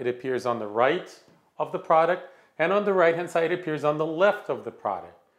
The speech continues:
So even if you try to multiply both sides of this equation by the inverse of this matrix, you won't be able to get them to meet on both sides. If you multiply by the inverse of this matrix on the left,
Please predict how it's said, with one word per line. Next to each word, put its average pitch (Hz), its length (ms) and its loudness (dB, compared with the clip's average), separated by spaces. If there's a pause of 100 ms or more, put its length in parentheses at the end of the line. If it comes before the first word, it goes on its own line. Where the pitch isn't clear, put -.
(280)
So 143 160 -2
even 185 160 2
if 196 160 0
you 185 60 0
try 185 360 6
to 180 180 -6
multiply 143 800 2 (400)
both 170 260 2
sides 151 380 4
of 120 100 -8
this 143 220 -4
equation 143 580 -4 (440)
by 131 120 2
the 131 200 0
inverse 151 420 0
of 123 120 -6
this 123 220 -4
matrix, 131 680 -8 (500)
you 165 80 0
won't 180 240 2
be 175 80 2
able 165 240 0
to 165 160 -6
get - 260 -2
them 151 160 -4
to 156 120 -6
meet 131 360 -4
on 135 160 -4
both 104 260 -2
sides. 107 600 0 (340)
If 123 160 -10
you 123 80 -4
multiply 139 540 2
by 120 280 -2 (180)
the 139 180 -6
inverse 160 380 0
of 127 120 -4
this 127 200 -4
matrix 131 400 -4
on 113 100 -4
the 110 80 -4
left, 139 480 2